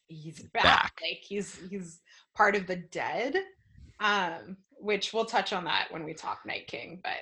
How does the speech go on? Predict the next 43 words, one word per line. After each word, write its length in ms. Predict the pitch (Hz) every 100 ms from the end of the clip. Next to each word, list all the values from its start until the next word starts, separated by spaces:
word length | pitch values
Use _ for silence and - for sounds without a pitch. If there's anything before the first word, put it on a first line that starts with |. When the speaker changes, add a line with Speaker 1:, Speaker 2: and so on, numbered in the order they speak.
| 90
Speaker 2:
Yeah, 360 | 85 67 60 98
and 160 | 104 104
she's 160 | 131
basically 360 | 110 127 - 131
ready 240 | 104 101
to 60 | 101
go 140 | 95
to 80 | 92
war 240 | 92 87 90
to 100 | 85
fight, 300 | - 82 82
you 120 | 90
know, 340 | 85 82 73 71
the 120 | -
Battle 280 | - 80 82
of 40 |
the 60 | 80
Night 160 | 82
King, 200 | 90 82
not 320 | 95 117 - -
fully 360 | - 127 110
knowing 400 | 101 98 95 87
that 160 | 85 - _ -
Cersei's 360 | 98 82 82
also 320 | - 76 - 76
plotting 420 | - 78 76 73
behind 380 | 71 76 71 -
her 80 |
back. 440 | - 64 55 - - - - -
Although 260 | 170 131 143
I 60 | 135
Speaker 1:
Right. 80 |
Speaker 2:
think 160 | 131 190
that 140 | 131
they 100 | 104
probably 580 | 85 - 82 85 90 101
know. 300 | 98 95 98
I 100 | 78
don't 160 | 92 101
think 220 | 101 92
that 240 | 95 82 -
Speaker 1:
Look, 140 | - -
Speaker 2:
Tyrion, 400 | 98 92 92